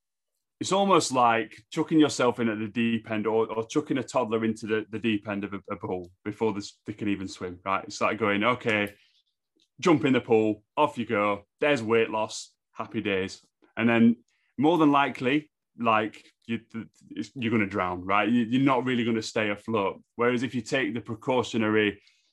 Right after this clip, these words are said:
uh, methods, you do everything in the right sort of standardized protocol, or not, uh, protocol makes it sound like it's serious and, and, and, and,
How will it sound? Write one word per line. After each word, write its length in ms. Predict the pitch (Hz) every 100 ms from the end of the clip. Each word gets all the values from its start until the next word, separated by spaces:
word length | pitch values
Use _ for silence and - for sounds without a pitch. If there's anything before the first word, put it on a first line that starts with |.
| _
uh, 180 | 104 104
methods, 580 | 101 127 117 123 110 95
you 120 | 107
do 180 | 117 117
everything 420 | 113 104 - 113
in 140 | 104 104
the 80 |
right 480 | 101 110 110 107 101 -
sort 300 | - 110 95
of 60 | -
standardized 840 | - 123 113 104 104 104 98 -
protocol, 640 | - 110 104 - 120 101
or 220 | 101 127 147
not, 220 | 143 - -
uh, 80 | - -
protocol 340 | 127 104 - 104
makes 180 | 98
it 60 | 104
sound 220 | 104 98
like 100 | 95
it's 200 | - -
serious 420 | 117 107 98 98 104
and, 180 | 95
and, 160 | 98 95
and, 180 | 101 98
and, 200 | 101